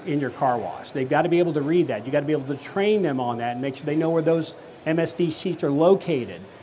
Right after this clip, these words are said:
You gotta be able to produce those M S D sheets if osha comes in. They've gotta be up to date,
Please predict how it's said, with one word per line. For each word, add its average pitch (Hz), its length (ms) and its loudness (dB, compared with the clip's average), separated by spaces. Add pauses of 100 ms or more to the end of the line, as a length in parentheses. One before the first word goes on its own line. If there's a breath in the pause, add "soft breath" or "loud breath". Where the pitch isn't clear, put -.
(160 loud breath)
You 135 80 -4
gotta 165 160 6
be 165 80 2
able 170 180 4
to 156 80 -4
produce 160 440 2
those 147 180 4
M 143 120 0
S 135 120 -2
D 135 180 0
sheets 127 420 -4
if 131 100 -6
osha 143 300 -2
comes 123 280 -4
in. 120 320 -4 (320 loud breath)
They've 135 100 -2
gotta 165 240 6
be 156 160 2
up 165 140 0
to 151 60 0
date, 151 440 2